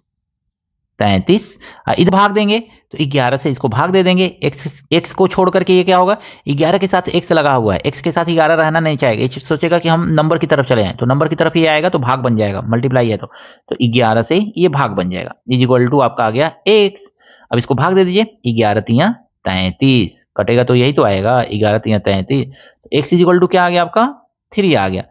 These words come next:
इसी को आप चाहें तो लिख सकते हैं x is equal to three। तो इस तरह से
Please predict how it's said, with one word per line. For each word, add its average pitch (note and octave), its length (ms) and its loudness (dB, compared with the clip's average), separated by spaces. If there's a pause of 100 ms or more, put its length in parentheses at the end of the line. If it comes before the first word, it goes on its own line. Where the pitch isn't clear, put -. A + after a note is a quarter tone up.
(300)
इसी C#3 200 -2
को E3 100 0
आप C3 160 0
चाहें A#2+ 220 -2
तो B2 60 -2
लिख A2 180 -2
सकते A#2 220 -4
हैं E3+ 280 -2
x G2+ 220 -8
is F#2+ 160 -6
equal F#2+ 260 0 (100)
to E3+ 120 2 (440)
three। A2+ 260 0
तो - 160 -20
इस C#3+ 160 0
तरह F3 140 2
से F3 100 -2